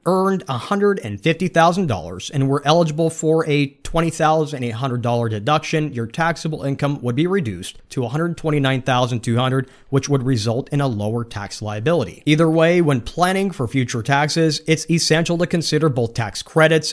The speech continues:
and deductions to determine the most effective tax strategy. This may involve maximizing deductions to reduce your taxable income, while also taking advantage of available tax credits to further reduce your tax liability. Indeed,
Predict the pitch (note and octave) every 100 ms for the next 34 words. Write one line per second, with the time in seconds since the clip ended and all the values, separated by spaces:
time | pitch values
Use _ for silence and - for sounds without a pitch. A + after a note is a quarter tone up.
0 | - E3 G#3 C#3 G2 - A2+ A#2+ - C#3
1 | C3 D#3 D#3 C#3+ C3+ C#3 C3+ - A#2 -
2 | D#3+ D#3 D3+ D3 D3 C3+ B2+ - - C3
3 | B2+ A2 - - C#3 - D3+ D3 C#3 C#3+
4 | C#3 C#3 A#2 B2+ D3 - C#3+ B2+ B2+ A2+
5 | G2+ G2+ D#3 - E3 D#3+ - A#2 A2 B2+
6 | C3 A2 - G#2+ - F2+ A2 D#3+ E3+ D#3+
7 | E3+ - - C#3+ E3 D#3+ - D#3 E3+ -
8 | F3 - D#3+ D#3+ D3+ C3 C#3 D3 C#3+ -
9 | C#3+ C3+ B2+ A2+ C3+ A#2+ G#2+ G2 F2 -
10 | - G3 G3 F#3+ - - E3+ - D3+ D#3
11 | D#3 D3+ C#3 B2+ A2 A#2+ - B2 A2 G#2
12 | - G#2+ G#2 C#3 C3+ F2+ - D3+ D3+ E3+